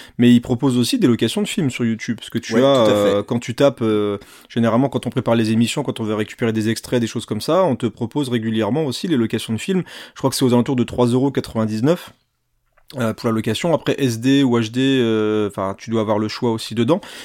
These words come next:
Speaker 1: Mais c'est vrai que, euh, c'est intéressant que tu rebondisses aussi sur la location des films, parce que c'est vrai que moi maintenant, quasiment de base, comme je loue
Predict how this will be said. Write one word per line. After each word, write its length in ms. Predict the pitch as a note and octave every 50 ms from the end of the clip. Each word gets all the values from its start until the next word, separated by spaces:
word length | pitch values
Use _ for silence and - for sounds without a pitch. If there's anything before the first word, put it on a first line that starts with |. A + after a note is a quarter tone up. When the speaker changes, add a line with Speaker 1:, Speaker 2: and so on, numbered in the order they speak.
| - -
Speaker 1:
Mais 60 | B2+
c'est 120 | A#2+ - F3+
vrai 60 | E3+
que, 120 | - D3+
euh, 720 | C#3+ - - A#2 A#2+ A#2+ A#2 A#2 A#2 A2+ A2+ A2+ A2+ A2 A2 B2 - -
c'est 160 | - - -
intéressant 480 | C#3 C3+ C3 C#3+ C3+ C#3 C3+ - F#3+ F#3
que 60 | -
tu 80 | - C#3
rebondisses 340 | C3 B2+ C3+ C#3 C#3+ - -
aussi 160 | C3+ - -
sur 140 | - - B2+
la 40 |
location 380 | A#2+ B2 B2+ - C3+ B2 - C3
des 140 | B2+ B2 A#2+
films, 160 | - G3 F#3+
parce 180 | E3 C#3+ - -
que 80 | -
c'est 80 | B2 D#3+
vrai 40 | D#3
que 100 | - C3+
moi 100 | C#3+ C#3+
maintenant, 380 | C#3 C3+ C3 - D#3+ F#3 F#3+
quasiment 400 | F#3 - C#3 B2 C3+ C3+ C3+ C3
de 80 | A#2+ B2
base, 340 | A#2 C#3 E3 F#3+ D#3+ B2+ - - - - - - _ _
comme 180 | - E3+ E3+ E3+
je 160 | C#3+ C#3 D3+
loue 340 | D3+ D#3 E3+ F#3 F3+ -